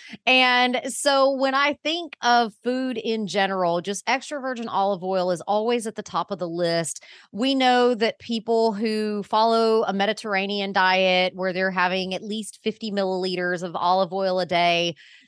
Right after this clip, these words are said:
they show greater markers of bone formation than people who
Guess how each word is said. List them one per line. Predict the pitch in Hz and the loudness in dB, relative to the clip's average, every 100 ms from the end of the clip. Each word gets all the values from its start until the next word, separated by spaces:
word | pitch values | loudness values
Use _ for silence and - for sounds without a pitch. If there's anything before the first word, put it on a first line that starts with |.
| _ | _
they | 226 | -2
show | 220 233 | 2 0
greater | 208 196 190 175 | 2 2 2 0
markers | 170 196 220 233 220 214 214 185 | 2 2 2 0 2 2 2 0
of | - 185 165 143 | 0 2 2 0
bone | 196 214 226 226 | 0 2 0 -4
formation | - 214 185 185 175 190 175 170 | -4 -4 -2 -4 -4 -4 -4 -4
than | 170 180 | -6 -6
people | 170 202 185 180 | -6 -4 -2 -2
who | 185 180 170 170 170 | 0 0 0 -2 -2